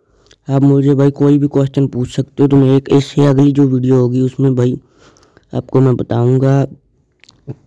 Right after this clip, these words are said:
आप उसमें से, आ, हैशटैग आस्क बब्बू गेमर डाल के भाई उसमें से वो comment कर देना। अभी मैं एफ, sorry अपनी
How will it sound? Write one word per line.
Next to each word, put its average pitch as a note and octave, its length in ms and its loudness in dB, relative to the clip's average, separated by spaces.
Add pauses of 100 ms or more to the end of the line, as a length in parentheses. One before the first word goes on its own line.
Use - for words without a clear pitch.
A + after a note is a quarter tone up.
(100)
आप C3 200 -4
उसमें D3 280 2
से, D3 260 0 (120)
आ, C3 160 -4 (360)
हैशटैग C3+ 580 0
आस्क B2+ 440 -2 (1160)
बब्बू B2+ 280 0
गेमर C3 340 2 (160)
डाल A#2+ 300 0
के D3+ 200 -2
भाई C#3 220 0
उसमें C3+ 380 -2
से C3+ 220 -2
वो B2 160 -2
comment A#2+ 360 -4
कर A#2 200 -6
देना। C3+ 300 2 (800)
अभी B2+ 180 -2
मैं C#3+ 200 2 (100)
एफ, B2 180 -2 (600)
sorry B2 280 -2
अपनी B2 240 0